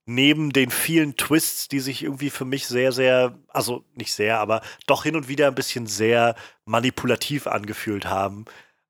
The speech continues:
ähm, dann der Ton, auf dem der Film endet, ist für mich irgendwie so ein ganz seltsamer gewesen, wo ich das Gefühl hatte, was,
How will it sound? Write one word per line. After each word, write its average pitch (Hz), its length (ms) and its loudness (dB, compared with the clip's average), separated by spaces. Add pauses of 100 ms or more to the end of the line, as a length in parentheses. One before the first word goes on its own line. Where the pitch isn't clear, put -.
ähm, 107 360 -2
dann 117 400 0 (1000)
der 123 240 2
Ton, 185 500 4
auf 147 200 2
dem 143 260 2
der 131 100 2
Film 131 260 -2
endet, 160 500 0
ist - 120 -2
für - 160 -2
mich 139 220 -4
irgendwie 135 240 -8
so 113 120 -4
ein 104 120 -8
ganz 135 580 -4 (1300)
seltsamer 143 580 0
gewesen, 139 540 0
wo - 20 -2
ich - 60 -4
das - 160 -10
Gefühl 120 260 -4
hatte, 113 180 -6
was, - 300 -6